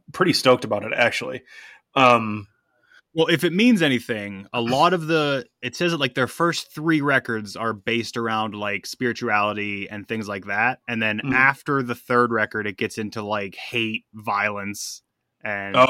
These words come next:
Speaker 2: all of
Speaker 1: okay.
Speaker 2: that, that kind of stuff. So it's, you, you're, you,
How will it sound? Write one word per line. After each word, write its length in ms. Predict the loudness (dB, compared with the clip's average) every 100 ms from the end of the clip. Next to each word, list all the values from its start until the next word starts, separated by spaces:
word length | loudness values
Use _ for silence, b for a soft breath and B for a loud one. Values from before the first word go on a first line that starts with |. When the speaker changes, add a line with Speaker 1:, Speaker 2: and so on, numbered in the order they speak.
| 4
Speaker 2:
all 200 | -2 -6
of 80 | -4
Speaker 1:
okay. 180 | -2
Speaker 2:
that, 140 | -2 -6 -8
that 160 | -4 -4 -4
kind 220 | -4 -2
of 80 | -4
stuff. 340 | -12 -12 -12 -10
So 220 | -6 -2
it's, 160 | -4 -6 _
you, 120 | -12 -12
you're, 180 | -4 -4 -4 -10 -4
you, 260 | -4 -4